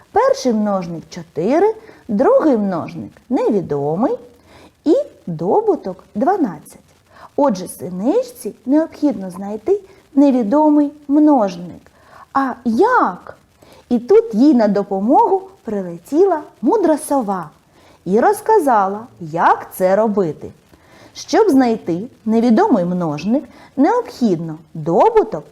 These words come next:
поділити на відомий множник. Ми отримаємо такий приклад. Дванадцять поділити на чотири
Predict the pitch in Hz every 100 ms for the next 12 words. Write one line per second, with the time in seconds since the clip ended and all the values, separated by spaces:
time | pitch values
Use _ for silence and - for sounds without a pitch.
0 | _ _ 381 240 185 175 180 349 415 185
1 | - 214 330 480 240 185 226 311 302 262
2 | - 202 196 170 156 156 - _ _ _
3 | _ _ 170 240 415 453 381 269 190 170
4 | 170 - 185 170 233 349 - 202 165 -
5 | 160 - 190 285 453 247 185 175 - 320
6 | - - _ - 277 339 262 185 180 190
7 | 180 - 151 - 135 143 233